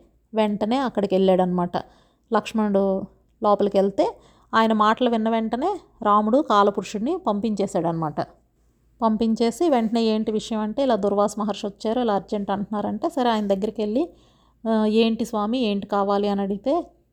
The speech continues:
"చూడు శ్రీరామ, నేను నిరాహారంగా చేసిన వెయ్యి సంవత్సరాల తపస్సు నేటితో ముగిసింది." అంటే ఫుడ్ లేకుండా వెయ్యి సంవత్సరాలు తపస్సు చేశాడు ఆయన, దుర్వాస మహర్షి.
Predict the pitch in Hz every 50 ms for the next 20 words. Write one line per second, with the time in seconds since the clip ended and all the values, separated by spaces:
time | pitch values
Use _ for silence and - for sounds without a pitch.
0 | _ _ _ _ _ _ - 226 233 220 220 196 202 190 - - - 226 214 220
1 | 226 226 220 214 202 185 185 - 202 196 202 214 233 226 208 196 208 240 262 -
2 | _ _ _ _ _ - 202 202 202 208 233 247 254 254 226 254 240 240 240 233
3 | 226 226 233 233 226 - 226 214 214 - 220 208 190 196 202 202 214 226 220 -
4 | 226 208 214 214 - - 247 240 233 220 226 196 190 - - - - 254 240 208
5 | 196 190 196 196 - 226 233 208 180 185 202 190 - 196 165 - - _ _ -
6 | 202 202 - 294 311 - 220 196 185 220 226 226 214 214 - 214 208 226 254 247
7 | 214 208 208 208 214 196 196 - 226 226 214 208 190 208 208 - - 214 196 185
8 | 208 175 170 190 175 170 - - _ _ _ _ _ _ _ 208 202 202 202 202
9 | 202 202 220 190 190 190 202 - - - -